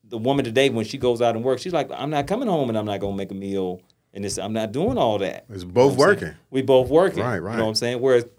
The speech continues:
Speaker 1: that's all I saw coming up. That's
Speaker 2: Right.
Speaker 1: all I saw coming up. It's like, "Mom, go, she gonna work," but even if she di-, even if she did work, she did, worked up to a, to a point. You know, when I
Speaker 2: Right,
Speaker 1: got a
Speaker 2: right.
Speaker 1: certain age, she didn't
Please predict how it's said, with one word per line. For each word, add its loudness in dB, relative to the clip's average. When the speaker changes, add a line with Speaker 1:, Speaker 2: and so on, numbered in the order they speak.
Speaker 1:
that's -6
all 4
I 4
saw -4
coming -10
up. -14
That's -8
Speaker 2:
Right. -4
Speaker 1:
all -2
I -2
saw -8
coming -10
up. -10
It's -16
like, -6
"Mom, -4
go, -6
she -10
gonna 4
work," 4
but 2
even -4
if 2
she -6
di-, -8
even 0
if 2
she -6
did 0
work, 2
she -10
did, -2
worked -2
up 0
to 2
a, 0
to -12
a -4
point. -4
You -14
know, -8
when -4
I 0
Speaker 2:
Right, -4
Speaker 1:
got -4
a -6
Speaker 2:
right. -8
Speaker 1:
certain -6
age, -8
she -16
didn't -10